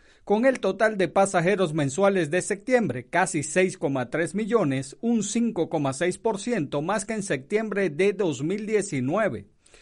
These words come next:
"Anticipamos números al nivel de dos mil diecinueve o más que eso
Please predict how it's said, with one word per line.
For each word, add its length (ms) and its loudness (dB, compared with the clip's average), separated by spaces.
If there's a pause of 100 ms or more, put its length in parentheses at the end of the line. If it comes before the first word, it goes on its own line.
(180)
"Anticipamos 840 -2
números 500 -2 (280)
al 200 2
nivel 300 2
de 140 2
dos 200 0
mil 180 -2
diecinueve 600 0
o 80 2
más 280 -2
que 260 0
eso 260 -6